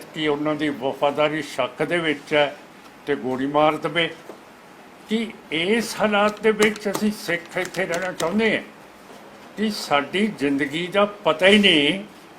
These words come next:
ਕਿ ਕਦੋਂ ਸੁਰੱਖਿਅਤ ਹੈ, ਕਿਸ ਵੇਲੇ ਇਹ ਸੁਰੱਖਿਅਤ ਨਹੀਂ ਹੈ। ਮੈਨੂੰ ਇਹੋ ਜਿਹੀ ਚੀਜ਼ ਸਾਨੂੰ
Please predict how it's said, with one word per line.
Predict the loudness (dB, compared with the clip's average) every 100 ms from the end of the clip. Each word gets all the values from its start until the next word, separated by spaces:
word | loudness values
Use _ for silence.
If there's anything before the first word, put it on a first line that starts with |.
| -20 -20 -14 -6
ਕਿ | -4 -2
ਕਦੋਂ | -2 0 -2
ਸੁਰੱਖਿਅਤ | -2 -2 -2 -2 -6 -6 -2
ਹੈ, | 0 0 -2 -14 -20 -10
ਕਿਸ | -4 -4 -4
ਵੇਲੇ | -6 -2 0 0
ਇਹ | -2 -4
ਸੁਰੱਖਿਅਤ | -8 -8 -8 -8 -10 -4
ਨਹੀਂ | 2 4 4
ਹੈ। | 2 0 -12 -20 -20 -20 -20 -20 -20 -20 -20 -20 -20 -20 -20 -14 -6
ਮੈਨੂੰ | -2 2 2 4 4
ਇਹੋ | 4 4
ਜਿਹੀ | 2
ਚੀਜ਼ | -2 -4 -4 -2 0 0 0 -2
ਸਾਨੂੰ | -4 0 0 -2